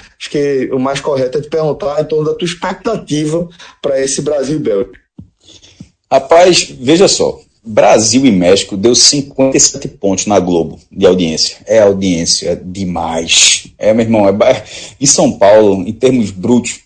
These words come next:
Speaker 2: foram quatro milhões de casas sintonizadas em São Paulo. É a segunda maior audiência da Copa nos últimos vinte anos. A primeira foi o jogo da Costa Rica nesta Copa.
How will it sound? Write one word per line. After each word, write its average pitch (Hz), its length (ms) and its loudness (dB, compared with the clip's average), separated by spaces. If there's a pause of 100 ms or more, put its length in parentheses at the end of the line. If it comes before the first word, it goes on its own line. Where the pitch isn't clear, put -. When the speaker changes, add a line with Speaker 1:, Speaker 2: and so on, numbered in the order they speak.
(200)
Speaker 2:
foram 131 200 2
quatro 139 340 0
milhões 117 400 0
de 117 120 -2
casas 95 460 0
sintonizadas 113 640 0
em - 40 -2
São 127 100 0
Paulo. 95 200 2
É - 20 8
a - 40 4
segunda 160 280 2
maior 170 160 4
audiência 143 280 2
da 143 120 4
Copa 127 240 2
nos 127 100 0
últimos 131 240 0
vinte 147 220 -2
anos. 76 320 -6 (260)
A 107 80 -8
primeira 139 300 2
foi 160 100 2
o 135 80 4
jogo 139 140 2
da 147 100 4
Costa 143 240 0
Rica 139 240 0
nesta 131 320 2
Copa. - 400 -10